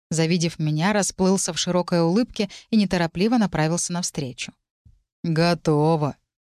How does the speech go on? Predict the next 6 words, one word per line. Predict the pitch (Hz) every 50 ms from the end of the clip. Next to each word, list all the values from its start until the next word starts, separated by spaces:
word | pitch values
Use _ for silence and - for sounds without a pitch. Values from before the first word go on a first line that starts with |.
| _ -
А | - 190 185
вот | 156 156 180 202 -
и | 233
женишок | 185 202 202 196 185 165 - - 151 156 156 -
снова | - - 170 165 160 160 165 160
объявился», — | 151 147 160 165 156 156 160 156 156 147 - - 165 160